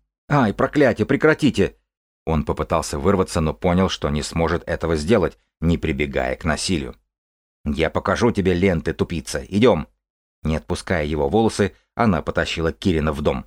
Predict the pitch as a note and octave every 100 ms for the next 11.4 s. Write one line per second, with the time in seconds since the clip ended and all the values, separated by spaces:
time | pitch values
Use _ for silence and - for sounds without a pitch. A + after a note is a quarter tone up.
0 | _ _ _ _ _ E2 E2 G#2+ - B2+
1 | A2 - F#2 A2+ F#2 G#2 G2 F#2+ G2 -
2 | A#2 D#2+ D#2 E2 F2+ - G#2 F2+ F#2+ G2
3 | G2+ C3+ G2 E2 D#2+ - _ _ - D2+
4 | E2 - E2 D#2+ D#2+ D#2 - D#2+ D2 -
5 | - _ _ _ _ _ _ E2+ E2+ G#2
6 | C3+ C3 G#2+ A2+ - A2 A2 A2+ G#2 G2+
7 | G2 B2 - F2+ A2 - A2+ A2+ A2+ -
8 | A#2 A#2 G#2+ G2+ F2 G2 F2+ D#2+ C#2 C#2
9 | - _ _ _ _ _ - G#2+ G#2+ D#3+
10 | C#3 G#2+ G2+ - F#2 G2+ A#2 F#2+ E2 E2
11 | F2 D#2 G#2